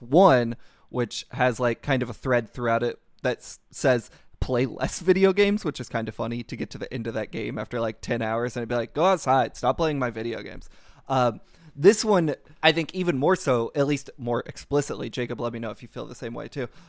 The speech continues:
um, is tackling, I don't wanna say the video game to military pipeline, 'cause I feel like that was not a super big thing for at least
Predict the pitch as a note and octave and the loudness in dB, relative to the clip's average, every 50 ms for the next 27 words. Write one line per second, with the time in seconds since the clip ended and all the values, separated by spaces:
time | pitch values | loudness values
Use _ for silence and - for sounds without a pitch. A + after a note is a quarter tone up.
0 | - _ - C#3+ C3+ B2+ A#2+ A#2 A2 A2 - - - - - - - - D#3+ D3 | -16 _ 0 4 4 6 4 4 0 -4 -8 -14 -20 -20 -20 -20 -6 -2 -2 -2
1 | - - - D#3+ C#3 C#3+ D3 - D#3+ C3+ C3 A#2+ A#2 A2+ A2 - - _ _ - | -2 -2 0 2 4 4 4 2 -2 -2 -2 -2 -2 -4 -8 -12 -18 _ _ 2
2 | - F#3+ A3 A#3 C4 C4 A3+ G#3 F3+ - - - D#3+ D3+ D3 D3 D#3 C#3+ C3 B2+ | 2 4 4 4 4 2 2 0 -2 -4 -4 -4 -2 0 0 0 -2 -4 -4 -4
3 | C3+ A2+ - C#3 B2+ B2 C3+ C3+ B2 B2+ C3+ C3 B2+ B2 - A2 A2 A2 A2+ A#2+ | -4 -2 0 0 2 4 4 4 4 4 0 -2 -2 -4 -6 -8 -6 -2 0 0
4 | B2+ B2 - D3 C#3 C3+ C3+ - - C3 C3 - - C3+ C3 C3 B2 - - C3 | 0 -2 -2 -2 -2 -2 -2 -2 -2 -2 -2 -2 -4 -4 -4 -4 -6 -4 -4 -4
5 | C3 - - D#3 C#3 A#2+ A2 - A#2 A2+ A2 G#2+ - B2 A2+ G#2 - - - - | -2 -2 0 0 0 0 0 0 -2 -2 -2 -4 -6 -6 -6 -6 -8 -12 -16 -14
6 | - - B2+ A#2 - C#3 C3 G#2+ B2+ B2 A2+ - - C3 B2+ B2 B2 - G#3 - | -10 -8 -8 -6 -4 -6 -4 -4 -4 -6 -6 -8 -6 -4 -2 -2 -2 -2 -4 -8
7 | - - - - B2 A#2+ G#2+ - A#2 A2 A2+ A#2 A#2+ A#2+ B2 B2 B2 B2 A#2+ - | -10 -14 -14 -10 -8 -8 -6 -8 -10 -14 -16 -16 -12 -8 -6 -6 -6 -6 -8 -10
8 | - - - - | -14 -14 -16 -18